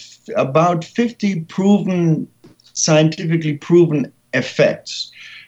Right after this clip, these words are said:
Uh, C B D trails a bit behind that, uh, with about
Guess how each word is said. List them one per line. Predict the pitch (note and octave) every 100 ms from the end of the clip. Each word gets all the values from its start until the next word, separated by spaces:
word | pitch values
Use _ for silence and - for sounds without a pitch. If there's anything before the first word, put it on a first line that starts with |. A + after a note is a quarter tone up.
| -
Uh, | - A#2+ A#2
C | - G3+
B | F#3+
D | G#3 G#3+ G#3+
trails | D#3+ - G3 G3+ G3 E3+
a | F3+
bit | D#3+ G#3+ G#3+
behind | F3 D3+ E3 E3+ D#3+
that, | D3+ D3 -
uh, | D3+ C#3 C3+
with | C#3 C#3+
about | C#3+ C#3 C3+ -